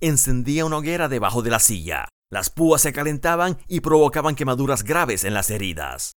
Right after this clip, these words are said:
El famoso envenenador Lavoisier fue torturado con la ayuda de este instrumento durante los famosos casos de envenenamiento en Francia en el siglo dieciséis.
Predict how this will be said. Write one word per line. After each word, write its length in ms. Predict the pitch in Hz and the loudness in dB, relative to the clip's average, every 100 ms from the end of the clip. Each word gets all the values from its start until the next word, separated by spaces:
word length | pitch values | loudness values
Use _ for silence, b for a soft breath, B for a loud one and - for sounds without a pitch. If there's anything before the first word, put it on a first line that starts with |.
| _ | _
El 160 | 123 107 | -6 -4
famoso 460 | 107 120 131 151 | -4 -2 0 0
envenenador 720 | 139 143 135 131 127 127 117 - | 0 0 0 -2 0 2 0 -2
Lavoisier 760 | 101 104 117 127 180 151 82 80 _ | -4 0 0 2 2 0 -4 -12 _
fue 200 | 143 170 | 0 2
torturado 600 | 175 160 156 147 147 151 | 2 -2 0 0 2 2
con 100 | 151 | 2
la 60 | 143 | 0
ayuda 360 | 139 160 135 | 0 0 0
de 100 | 98 | -2
este 160 | 101 113 | -4 -4
instrumento 580 | 107 123 151 156 147 139 | -4 -2 -2 -2 -2 -2
durante 360 | 135 127 120 | 0 -2 0
los 160 | 120 117 | -2 -2
famosos 440 | 110 123 - 123 | -2 0 0 0
casos 420 | - 147 143 151 131 | 0 -2 -2 -2 0
de 80 | |
envenenamiento 760 | 143 135 131 135 165 196 - 117 | 0 0 -2 -2 -2 -2 0 -2
en 140 | 117 123 | -2 -2
Francia 520 | - 214 - 117 98 - | 0 2 0 -2 -4 -4
en 160 | 110 | -4
el 60 | 107 | -2
siglo 340 | - 104 104 | -2 -2 -4
dieciséis. 800 | 98 101 117 120 87 55 50 | -4 -2 0 0 0 -4 -8